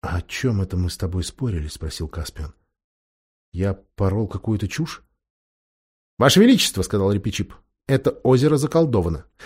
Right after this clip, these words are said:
Прошу вас, немедленно вернемся на корабль. Если бы вы предоставили мне честь назвать этот остров, я бы назвал его островом мертвой воды». «Правильно, Риппи Чип», — согласился Каспиан, —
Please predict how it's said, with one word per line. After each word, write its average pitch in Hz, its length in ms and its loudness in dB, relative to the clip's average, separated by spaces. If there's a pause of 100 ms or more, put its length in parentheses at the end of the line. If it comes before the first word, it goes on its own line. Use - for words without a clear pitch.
(120)
Прошу 127 240 4
вас, 143 180 6
немедленно 139 480 8
вернемся 107 500 2
на 120 80 2
корабль. 78 380 -2 (200)
Если 143 340 8
бы 135 160 6
вы 127 180 8
предоставили 101 720 2
мне 95 180 2
честь - 360 2
назвать 98 440 0
этот 87 220 -2
остров, 196 360 4 (220)
я 202 240 8
бы 233 80 12
назвал 190 400 8
его 175 380 6
островом 190 680 6
мертвой 170 460 6
воды». 87 320 -2 (1160)
«Правильно, 87 680 2
Риппи 82 240 -4
Чип», — - 360 -8 (220)
согласился 90 560 -2
Каспиан, — 87 480 -4